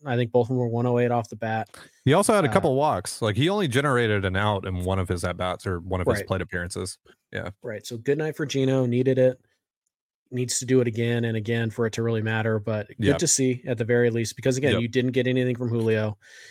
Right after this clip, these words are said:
Speaker 1: You didn't get anything super impressive from Teoscar. You didn't get anything from Ty France, which, I mean, at this point, it's more of a news
Speaker 2: All right, but,
Speaker 1: story when you
Speaker 2: but
Speaker 1: do
Speaker 2: poor,
Speaker 1: get something.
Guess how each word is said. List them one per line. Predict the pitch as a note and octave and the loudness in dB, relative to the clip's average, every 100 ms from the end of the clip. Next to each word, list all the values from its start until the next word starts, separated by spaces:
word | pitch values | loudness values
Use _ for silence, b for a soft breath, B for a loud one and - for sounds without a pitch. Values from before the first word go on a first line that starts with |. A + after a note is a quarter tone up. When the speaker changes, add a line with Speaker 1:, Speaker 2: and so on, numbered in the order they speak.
| B - | B -6
Speaker 1:
You | A#2+ | 0
didn't | B2+ B2+ | 0 2
get | B2+ | 2
anything | B2+ B2 B2 B2 A#2+ A2 _ _ _ _ _ _ _ _ - | 2 2 0 0 -2 -4 _ _ _ _ _ _ _ _ -8
super | - C#3 C3 C3 | -4 -2 0 0
impressive | A#2 A2 B2 A#2 B2 A2+ | -2 0 0 2 -2 0
from | A#2+ A2 | -2 0
Teoscar. | B2 A2+ A2 A2 - A2 | 2 4 2 2 0 0
You | A2 | 0
didn't | A2+ A#2+ | 0 2
get | B2 B2 | 2 4
anything | B2 B2 | 2 0
from | A#2 A#2 | -2 -2
Ty | A#2+ A#2+ | 2 2
France, | A#2+ A2 A2 A2 | 0 -2 -2 -4
which, | G#2+ G2+ - | -6 -6 -8
I | - | -8
mean, | G#2 G#2 G#2 - | -6 -6 -8 -4
at | B2 | 0
this | A#2+ - | 0 0
point, | A#2+ A2+ | 0 -2
it's | - | -2
more | A2+ A2+ A2 | -2 0 0
of | G#2+ | -2
a | |
news | A2 A#2+ A#2 | -4 -2 4
Speaker 2:
All | C3 | 6
right, | G2+ G2+ | 4 0
but, | A2+ | -4
Speaker 1:
story | - D3 A2+ A2+ | 2 4 4 2
when | A2+ | 2
you | D3+ | 2
Speaker 2:
but | C#3+ | 2
Speaker 1:
do | A#2+ | 4
Speaker 2:
poor, | F3+ | 4
Speaker 1:
get | G#3 | 4
something. | G2 D#2+ G#2+ G#2 | 0 -6 -8 -10